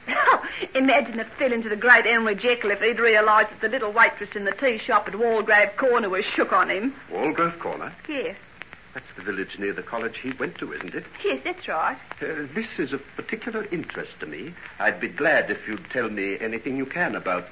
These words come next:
Speaker 2: uh, about the boys you knew in Walgrove Corner.
Speaker 1: Particularly Henry Jekyll, eh?
Speaker 2: Well, naturally, I'm interested in him.
Speaker 1: Because he's going to marry your daughter, eh?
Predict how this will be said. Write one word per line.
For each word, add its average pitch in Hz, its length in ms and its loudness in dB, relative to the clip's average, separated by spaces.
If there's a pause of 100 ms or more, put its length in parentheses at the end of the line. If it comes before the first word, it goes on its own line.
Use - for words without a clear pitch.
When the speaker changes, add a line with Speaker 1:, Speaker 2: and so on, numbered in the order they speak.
Speaker 2:
uh, 90 160 -4 (300)
about 131 380 -2
the 104 60 -6
boys 87 560 -2
you 98 80 -6
knew 90 220 -4
in 85 160 -6
Walgrove 87 520 -4
Corner. 95 380 -4 (300)
Speaker 1:
Particularly 214 800 -2
Henry 208 540 0
Jekyll, 196 400 -4
eh? 208 340 2 (280)
Speaker 2:
Well, 80 300 -2
naturally, 98 720 2
I'm 82 220 2
interested 95 500 -6
in 87 140 -2
him. 104 460 -2
Speaker 1:
Because 233 280 -2
he's 254 160 -2
going 269 200 6
to 277 80 2
marry 277 280 2
your 277 100 0
daughter, 233 420 -2
eh? 214 280 2